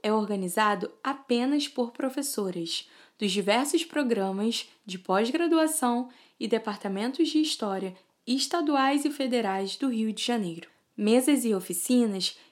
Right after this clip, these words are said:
que acontecerão em campos das universidades da puc Rio,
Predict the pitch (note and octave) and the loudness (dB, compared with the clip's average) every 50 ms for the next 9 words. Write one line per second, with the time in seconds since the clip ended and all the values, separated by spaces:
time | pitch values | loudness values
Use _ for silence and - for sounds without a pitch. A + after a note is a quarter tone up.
0 | _ _ - - D#4 E4+ E4+ F4 D#4+ C#4 - A3 G#3 - G#3+ G3+ G#3+ A#3 A#3+ A#3 | _ _ -2 0 0 0 0 0 -2 0 -2 -4 -4 -2 -2 0 2 2 2 0
1 | A#3 A#3 - - C#4 D4+ D4 C#4+ - B3+ C4 C#4 C4+ C4+ - G#3 - - A#3 A#3 | 0 -4 -4 0 0 0 0 0 -2 -2 0 0 0 -2 -4 -4 -2 0 0 0
2 | A3+ A3+ A3+ A3 A3 A3 G#3+ - - - F#3+ F3+ F3+ F3+ - - - B3 B3+ - | 2 0 0 0 -2 -4 -4 -6 -6 -6 -4 -4 -4 -6 -8 -6 -6 -6 -6 -6
3 | - A3+ - - C4+ A#3+ B3+ B3+ B3 A#3 A3+ A3+ A3+ | -12 -8 -4 -4 -2 0 2 2 2 2 0 -2 -4